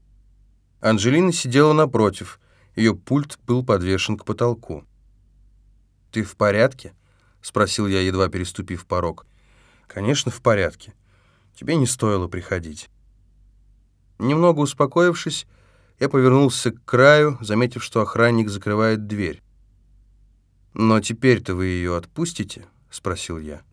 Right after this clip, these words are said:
«Разумеется, нет, это было бы глупо». Его лицо даже не дрогнуло. «Я так и думал.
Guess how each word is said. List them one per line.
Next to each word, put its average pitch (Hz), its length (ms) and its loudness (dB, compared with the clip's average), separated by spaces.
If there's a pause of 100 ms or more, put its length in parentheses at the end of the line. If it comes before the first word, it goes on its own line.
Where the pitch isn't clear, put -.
(760)
«Разумеется, 170 760 4
нет, 110 380 0
это 107 220 -4
было 127 200 2
бы 123 140 2
глупо». 113 540 -4 (340)
Его 95 220 -4
лицо 92 260 -4
даже 90 240 -2
не 92 80 -4
дрогнуло. 73 580 -10 (640)
«Я 120 200 -2
так 92 260 -6
и 90 60 -6
думал. 82 420 -10